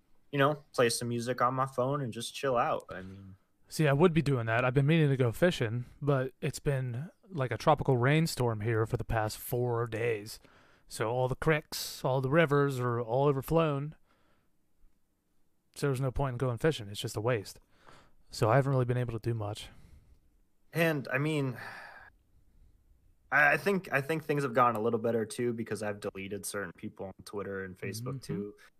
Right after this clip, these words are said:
Speaker 1: Or I didn't delete them, but I hid their shit, you know, like, show me less of their stuff.
Speaker 2: Yeah.
Speaker 1: And there's just so much negativity out there. Like, if you just stop and look at the people around in your, probably your neighborhood or cul-de-sac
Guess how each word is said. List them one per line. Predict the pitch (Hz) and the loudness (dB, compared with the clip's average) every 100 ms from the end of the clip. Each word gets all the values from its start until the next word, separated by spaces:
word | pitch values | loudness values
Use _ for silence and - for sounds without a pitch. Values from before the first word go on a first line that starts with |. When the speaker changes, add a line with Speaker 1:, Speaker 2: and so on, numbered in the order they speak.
| - | 6
Speaker 1:
Or | 139 120 - - - | 8 8 6 -4 4
I | |
didn't | 190 131 | 4 4
delete | 104 104 110 | 2 0 0
them, | 117 110 | 0 0
but | 101 | 0
I | 90 | -2
hid | - 110 | -2 -4
their | 107 90 | -4 -8
shit, | - 101 104 - - _ _ - | -6 -6 -6 -8 -20 _ _ -14
you | 98 | -10
know, | 90 | -8
like, | 87 87 - | -8 -10 -14
show | - 95 | -8 -6
me | 92 | -6
less | 90 92 - | -6 -6 -6
of | 90 | -10
their | 90 | -10
stuff. | 87 - 92 101 - - | -12 -6 -6 -6 -8 2
Speaker 2:
Yeah. | 147 127 156 - - _ _ _ | 2 2 -4 -16 -20 _ _ _
Speaker 1:
And | 120 113 104 98 92 90 - _ _ _ _ _ _ - - - 131 - | 2 6 6 4 0 -8 -14 _ _ _ _ _ _ -20 -20 -20 -20 -14
there's | 135 135 | -8 -6
just | 151 | -4
so | - | -2
much | 160 131 113 | 0 0 0
negativity | 117 113 101 110 135 107 | -2 -2 -2 -4 -4 -4
out | 92 90 | -4 -6
there. | - - _ _ _ _ _ _ _ _ | -12 -18 _ _ _ _ _ _ _ _
Like, | 95 | -16
if | 101 | -14
you | 117 | -8
just | 143 - | -6 -4
stop | - 120 131 | 2 4 2
and | 113 | -2
look | 117 | -6
at | 117 | -8
the | 98 | -10
people | 120 117 | -10 -4
around | 101 101 107 | -4 -4 -6
in | 104 | -10
your, | 95 | -8
probably | - 107 107 | -2 -2 -2
your | 92 | -8
neighborhood | 90 101 110 104 107 101 | -12 -10 -8 -6 -6 -8
or | 92 | -8
cul-de-sac | 98 98 104 104 104 101 104 | -8 -8 -8 -8 -6 -6 -8